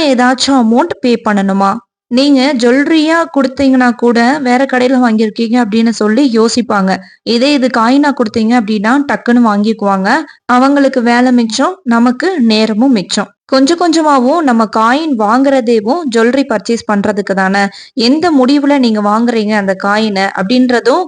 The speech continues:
காயின் வாங்கும் போதே நீங்க முடிவு பண்ண வேண்டிய ஒரு விஷயம். குட்டி குட்டியா நான் வந்து காயின் சேர்த்து ஜுவல்லரி பர்ச்சேஸ் பண்ண போறீங்களா, இல்ல அப்படின்னா ரொம்ப நாளைக்கு அப்புறமா அந்த காயின் எல்லாத்தையும் சேல் பண்ண போறீங்களா, அப்படியும் இல்ல அப்படின்னா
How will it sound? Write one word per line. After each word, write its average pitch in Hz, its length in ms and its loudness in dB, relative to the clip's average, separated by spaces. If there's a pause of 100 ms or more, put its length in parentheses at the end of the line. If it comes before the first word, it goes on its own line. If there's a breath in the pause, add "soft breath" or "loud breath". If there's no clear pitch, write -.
காயின் 247 380 2
வாங்கும் 220 280 0
போதே 220 200 0
நீங்க 208 220 -2
முடிவு 226 320 0
பண்ண 214 240 -2
வேண்டிய 214 320 0
ஒரு 202 200 -2
விஷயம். 185 440 -2 (280 loud breath)
குட்டி 269 200 -2
குட்டியா 285 440 0
நான் 262 200 0
வந்து 226 200 -2
காயின் 240 380 0
சேர்த்து 240 300 -2 (100)
ஜுவல்லரி 233 340 2
பர்ச்சேஸ் 226 400 -4
பண்ண 202 260 -2
போறீங்களா, 190 500 0 (380 loud breath)
இல்ல 269 280 2
அப்படின்னா 214 480 -2 (440 loud breath)
ரொம்ப 233 280 2
நாளைக்கு 277 540 0
அப்புறமா 247 420 -2 (140)
அந்த 208 240 -6
காயின் 262 340 0
எல்லாத்தையும் 247 640 -2
சேல் 277 400 0
பண்ண 240 200 0
போறீங்களா, 190 500 -2 (360 loud breath)
அப்படியும் 247 560 0
இல்ல 285 200 2 (120)
அப்படின்னா 202 400 -2